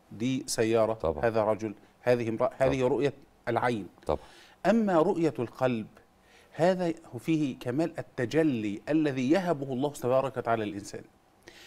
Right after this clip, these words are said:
Speaker 1: لذلك عندنا حديث جميل جدا في الحديث القدسي الشريف لأولياء الله تبارك وتعالى وأحباب الله عز وجل،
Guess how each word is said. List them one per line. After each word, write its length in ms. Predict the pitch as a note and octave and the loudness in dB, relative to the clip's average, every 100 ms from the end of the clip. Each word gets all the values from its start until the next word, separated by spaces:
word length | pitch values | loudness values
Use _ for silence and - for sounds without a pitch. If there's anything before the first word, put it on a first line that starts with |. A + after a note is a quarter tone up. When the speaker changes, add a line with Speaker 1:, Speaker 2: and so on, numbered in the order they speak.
| - - | -20 -8
Speaker 1:
لذلك 320 | C3 G#3+ B3+ | 2 2 2
عندنا 260 | G#3 F#3+ A#3+ | 0 0 -2
حديث 280 | A3+ G#3+ E3 | -4 -6 -2
جميل 300 | D3 F3 D3 | 0 2 0
جدا 280 | D3 B2+ A#2 | -2 0 -2
في 260 | - A#2+ | -2 -6
الحديث 400 | A#2 - A#2+ D3 | -4 -4 -4 -4
القدسي 480 | A2+ - G2 - A#2+ | -6 -8 -10 -8 -6
الشريف 480 | G#2+ - G2 G2 - _ _ _ - - - - - - | -8 -10 -14 -14 -18 _ _ _ -20 -20 -20 -20 -12 -2
لأولياء 560 | - G3+ F3 F3+ F#3+ | 2 4 4 2 2
الله 260 | C3+ C#3+ C3+ | -2 -2 -4
تبارك 420 | A#2 A2+ A2+ G2 | 0 2 2 -2
وتعالى 560 | G2 G2 F#2+ G2 F#2+ - | -8 -8 -10 -12 -12 -14
وأحباب 500 | - - - - A#2+ | -12 -12 -4 -2 -2
الله 320 | A2+ A#2+ G#2+ | -2 -2 -2
عز 200 | F#2+ F2+ | -8 -8
وجل، 380 | F#2+ F2+ F#2+ F#2+ | -10 -10 -10 -12